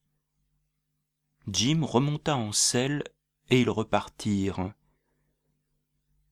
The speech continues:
Il leur fallut chevaucher près d'un kilomètre avant d'apercevoir un émeu titubant sévèrement. Jim sortit son fusil de son étui,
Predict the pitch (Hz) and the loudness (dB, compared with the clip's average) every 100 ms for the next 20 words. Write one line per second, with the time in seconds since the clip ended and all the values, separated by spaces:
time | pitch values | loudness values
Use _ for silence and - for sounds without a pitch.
0 | - 165 170 170 - 190 202 202 - 127 | -2 0 2 0 0 -4 -2 0 0 0
1 | 135 147 - 208 - 110 98 156 170 - | 0 2 2 2 -2 0 2 2 0 -2
2 | 147 113 123 147 - - - - - - | 0 2 2 0 -6 -14 -16 -20 -20 2
3 | 185 190 214 156 - 139 - - 156 156 | 4 4 0 0 -2 0 0 2 2 4
4 | 175 135 117 127 143 139 127 - - 208 | 4 4 2 2 2 2 2 0 -2 -2
5 | - 123 131 131 - - 113 107 117 110 | -2 2 4 4 2 2 4 2 2 2
6 | 110 98 - _ _ _ _ _ _ _ | 2 0 -6 _ _ _ _ _ _ _
7 | _ - 107 180 226 - 190 - 269 254 | _ -10 -4 2 4 4 0 0 -2 0
8 | 131 117 - 160 202 160 110 117 110 117 | 0 -2 -4 -2 0 0 0 2 2 0
9 | - - 170 | -4 -4 -4